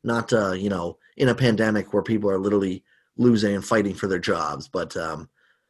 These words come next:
yeah, I don't know. I, I, I just think it would be a horrible look optically, and especially because you look at, like, the N B A, like,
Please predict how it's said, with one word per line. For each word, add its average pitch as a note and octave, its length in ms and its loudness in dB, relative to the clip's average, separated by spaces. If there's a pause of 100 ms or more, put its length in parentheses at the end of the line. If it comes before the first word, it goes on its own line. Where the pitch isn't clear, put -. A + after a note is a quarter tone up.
(280)
yeah, D2+ 240 -2
I D#2+ 60 -8
don't C#2+ 160 -10
know. B1+ 160 -14
I, A#2+ 80 -4
I, A#2+ 320 2
I B2+ 60 6
just A#2+ 180 -2
think G#2+ 180 0
it G2+ 40 -2
would G2 140 -2
be F#2+ 120 -4
a E2 40 -4
horrible F2+ 600 2
look D#2 180 -8
optically, C#2+ 640 -10
and F#2 100 -4
especially E3+ 380 4
because A2+ 260 2
you A2 80 0
look A#2 180 4
at, G2+ 100 -2
like, F#2+ 200 -4
the A2 80 -2
N A2 140 -2
B G2+ 160 -2
A, A#2+ 140 4
like, G2 200 -4